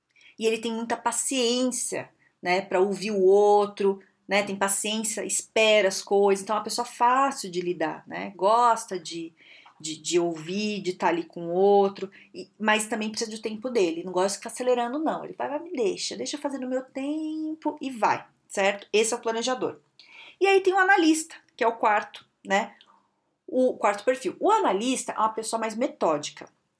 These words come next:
Ele gosta de fazer as coisas do jeito dele, é, e com detalhe. Sabe a pessoa que presta atenção em detalhe? É uma pessoa mais rígida, né, assim, com, com as coisas. Tem que ser do jeito certo. Então, ele, esse é o jeito certo, vamos todo mundo fazer do jeito certo.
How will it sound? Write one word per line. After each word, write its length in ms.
Ele 220
gosta 440
de 140
fazer 240
as 100
coisas 400
do 120
jeito 320
dele, 500
é, 480
e 220
com 160
detalhe. 640
Sabe 180
a 60
pessoa 280
que 60
presta 240
atenção 220
em 60
detalhe? 680
É 60
uma 100
pessoa 280
mais 180
rígida, 600
né, 200
assim, 240
com, 200
com 120
as 180
coisas. 320
Tem 160
que 60
ser 120
do 120
jeito 200
certo. 480
Então, 160
ele, 200
esse 300
é 20
o 40
jeito 200
certo, 280
vamos 200
todo 220
mundo 180
fazer 220
do 60
jeito 200
certo. 480